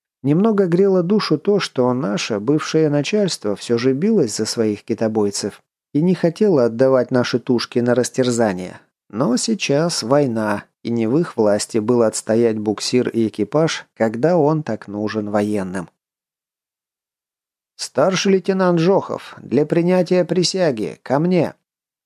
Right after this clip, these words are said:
Командир дивизиона и экспедиции стоит возле школьной парты, на которой лежит лист, отпечатанный на машинке, а на листе – торжественная клятва. Я строевым шагом выхожу из строя.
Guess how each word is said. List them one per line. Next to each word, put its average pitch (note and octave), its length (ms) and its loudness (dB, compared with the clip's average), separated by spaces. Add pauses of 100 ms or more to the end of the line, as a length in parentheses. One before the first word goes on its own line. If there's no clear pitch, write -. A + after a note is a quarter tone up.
Командир A2+ 480 -2
дивизиона B2+ 640 2
и A#2 260 2
экспедиции A2+ 800 -4
стоит F#3+ 520 -2
возле C#3 400 0
школьной A#2+ 520 0
парты, A2 540 -2 (340)
на A2+ 120 -6
которой C3 380 0
лежит B2 400 0
лист, D#3+ 320 -2
отпечатанный A2 720 -6
на A2+ 100 -6
машинке, A2 680 -8 (160)
а G2 80 -6
на A2 120 -4
листе – D#3+ 560 -4 (180)
торжественная G2+ 880 -4
клятва. - 580 -6 (1200)
Я F#3 240 0
строевым B2 520 0
шагом A2+ 440 2
выхожу A2 400 0
из G#2+ 140 -2
строя. G#2+ 520 0